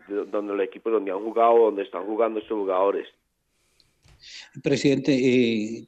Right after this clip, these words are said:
Speaker 2: ¿qué balance sacaron, qué resumen, qué conclusiones de lo que fue la participación infantil y pre-, y prejuvenil?
Speaker 1: Pues hay muchos balances que uno tiene que hacer, tanto en la parte administrativa, la parte financiera, la parte deportiva.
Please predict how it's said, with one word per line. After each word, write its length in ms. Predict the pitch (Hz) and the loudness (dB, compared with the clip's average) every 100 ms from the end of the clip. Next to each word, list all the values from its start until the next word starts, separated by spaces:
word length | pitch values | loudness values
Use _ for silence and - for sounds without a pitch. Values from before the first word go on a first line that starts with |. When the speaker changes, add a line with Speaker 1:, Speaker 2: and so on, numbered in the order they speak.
| - | -4
Speaker 2:
¿qué 140 | 147 | 2
balance 540 | 151 160 160 165 - 156 | 4 6 4 4 0 -2
sacaron, 600 | 127 - 139 143 143 - | -4 -4 -2 0 0 0
qué 100 | 143 | -2
resumen, 640 | 139 147 - 147 143 143 | 2 0 2 4 6 4
qué 140 | - 143 | 2 0
conclusiones 960 | 143 139 123 110 123 120 127 127 - _ - - _ - | 2 0 0 0 2 4 4 2 -4 _ -20 -20 _ -2
de 120 | 120 | 2
lo 120 | 120 | 2
que 140 | - 113 | 2 0
fue 140 | 120 | 2
la 340 | 123 135 131 | 2 0 -2
participación 840 | 131 117 127 110 117 117 107 120 123 | -4 -4 -2 -2 -2 -4 -2 0 2
infantil 500 | 127 123 104 - 117 | 2 0 -2 -2 -2
y 80 | 123 | -2
pre-, 380 | 123 117 104 104 | 0 0 0 0
y 120 | 123 | -4
prejuvenil? 640 | - 101 110 104 101 - _ _ _ _ _ | -2 -2 0 0 0 -4 _ _ _ _ _
Speaker 1:
Pues 120 | 139 143 | -2 2
hay 80 | |
muchos 320 | 165 196 202 165 | 2 2 2 2
balances 480 | 143 127 139 156 - | 2 2 0 -4 -6
que 120 | 170 | -2
uno 420 | 160 156 156 151 | 2 4 2 0
tiene 280 | - 151 151 | -2 0 0
que 120 | 160 | 0
hacer, 480 | 135 143 143 160 131 - | 2 4 4 2 -8 -6
tanto 300 | 117 117 135 | -6 -2 0
en 60 | |
la 160 | 120 - | 0 2
parte 260 | 113 - | 0 2
administrativa, 1000 | 135 127 110 98 101 85 - 120 143 127 | 0 0 -6 -8 -10 -12 -8 0 4 4
la 140 | 110 101 | 2 -2
parte 300 | 104 - 113 | -6 -6 -8
financiera, 560 | 110 104 92 110 135 | -8 -10 -6 0 0
la 160 | 120 104 | 0 -2
parte 280 | 90 - 117 | -8 -4 -4
deportiva. 760 | 113 95 - - 143 135 104 | -2 -8 -10 -2 2 2 0